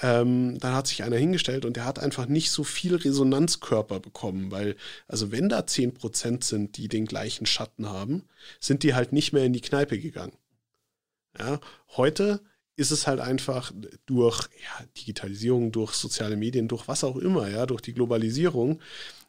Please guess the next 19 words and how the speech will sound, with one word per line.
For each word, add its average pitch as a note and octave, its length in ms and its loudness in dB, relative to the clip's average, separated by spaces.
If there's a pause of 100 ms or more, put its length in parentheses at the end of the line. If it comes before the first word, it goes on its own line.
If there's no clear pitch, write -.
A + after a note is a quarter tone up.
(120)
ist - 160 0
es D3+ 120 0
viel D3 160 4
präsenter. A2+ 480 0
Du F#2+ 100 -12
hast A#2+ 220 -4
automatisch A#2+ 560 -2
einen A#2 220 0
größeren A#2+ 480 2
Resonanzkörper, G2+ 920 -2
auf F#2+ 160 -4
den G2 220 -4
deine F2+ 200 -4
Nachrichten F2+ 500 -8
irgendwie G#2 200 -8
treffen. - 380 -10
Und - 140 -8
es - 120 -4
ist - 180 -4